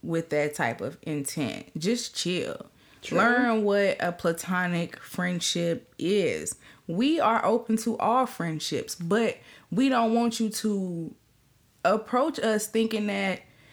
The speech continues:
Speaker 1: you finna smash and then, "Oh, I'm finna smash," turn into, "Oh, they cool as fuck.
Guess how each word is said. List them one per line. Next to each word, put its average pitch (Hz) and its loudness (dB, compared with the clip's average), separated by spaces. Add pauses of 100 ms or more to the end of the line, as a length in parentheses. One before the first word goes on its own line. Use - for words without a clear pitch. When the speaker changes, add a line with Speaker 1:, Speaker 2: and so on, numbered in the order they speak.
(220)
Speaker 1:
you 202 0
finna 196 2
smash 208 2
and 180 -2
then, 180 -2
"Oh, 180 2
I'm 180 0
finna 180 -2
smash," 165 -2
turn 165 0
into, 165 -4
"Oh, 175 0
they 254 0
cool 180 -2
as 170 -4
fuck. 170 -2